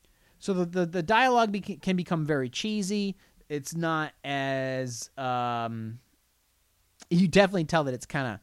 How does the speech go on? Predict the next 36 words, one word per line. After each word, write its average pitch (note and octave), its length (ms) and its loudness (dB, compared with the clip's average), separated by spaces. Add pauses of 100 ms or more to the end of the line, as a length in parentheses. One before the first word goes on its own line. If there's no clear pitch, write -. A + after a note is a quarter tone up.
(580)
yeah, B2+ 300 -6
it's D3 200 -6
kinda E3+ 300 -2
insert, E3 560 4
you D3 80 0
know, C#3 120 2
dramatic C#3 640 0
plot C3+ 320 -4
line A2+ 280 -6
here. A2+ 520 -4 (280)
Not D3 280 -2
very C3+ 240 0
good. G2 340 -10 (680)
So C#3 420 -4 (880)
it G3 140 -2
definitely C4+ 340 2
doesn't A3+ 240 4
hold F3 320 4
up F3 120 2
as E3 120 -4
far D#3 200 2
as C#3+ 100 0
the C#3+ 140 -8
acting. B2 320 -6
Like, C3 200 -8
I C4+ 80 2
love F#4 180 2
the C4 120 2
actors. B2 280 -2 (100)
I E3 60 -6
love G#3+ 220 2
Gerard G#3 340 4
Butler. A#2 380 -6 (340)
Okay. A2 240 -6 (880)
Uh, D3+ 440 4
the, D3+ 100 -4